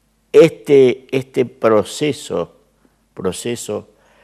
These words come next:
eh, que ha ocurrido en Argentina del kirchnerismo, lo que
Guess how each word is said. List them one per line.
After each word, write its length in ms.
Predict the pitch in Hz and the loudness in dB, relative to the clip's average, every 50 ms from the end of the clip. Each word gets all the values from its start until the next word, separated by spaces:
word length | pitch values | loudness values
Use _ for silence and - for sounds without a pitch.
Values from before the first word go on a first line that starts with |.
| _ _ _ _ _ _ _ _ _ _ | _ _ _ _ _ _ _ _ _ _
eh, 480 | - 101 101 101 98 95 90 82 - _ | -6 -4 -2 -2 -2 -2 -4 -6 -8 _
que 80 | - 123 | -2 -2
ha 40 | 120 | -2
ocurrido 400 | 113 113 110 110 120 123 120 117 | -2 -2 -8 -6 -4 -2 -2 -2
en 100 | 110 110 | -2 -2
Argentina 720 | 104 98 92 - 92 87 82 82 - 123 123 117 113 104 92 | -6 -6 -8 -8 -10 -12 -12 -12 -10 -10 -10 -8 -6 -6 -6
del 220 | 87 85 82 - | -6 -6 -8 -10
kirchnerismo, 880 | - 92 85 80 87 87 85 87 98 98 92 78 71 71 76 80 82 - _ _ _ _ _ _ _ _ _ _ _ _ _ _ _ _ _ _ _ _ - | -12 -12 -12 -12 -12 -12 -12 -10 -10 -10 -10 -12 -14 -16 -18 -20 -20 -20 _ _ _ _ _ _ _ _ _ _ _ _ _ _ _ _ _ _ _ _ -14
lo 260 | - 85 85 82 - | -8 -8 -8 -8 -8
que 240 | - 82 82 69 | -10 -14 -14 -10